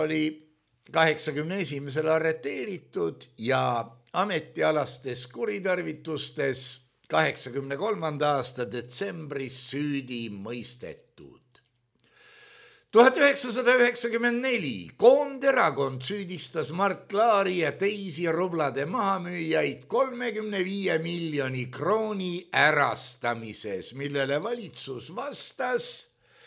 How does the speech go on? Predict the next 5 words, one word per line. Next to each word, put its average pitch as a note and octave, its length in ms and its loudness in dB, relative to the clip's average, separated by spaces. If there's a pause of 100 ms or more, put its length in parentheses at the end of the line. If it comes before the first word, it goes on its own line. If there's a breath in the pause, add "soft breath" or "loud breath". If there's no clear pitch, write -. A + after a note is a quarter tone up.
(300 loud breath)
et D#3+ 280 6
müügivahendajatele F3 1700 2
vahendustasu E3 1200 2
ei G#3+ 560 6
makstud. F3 840 2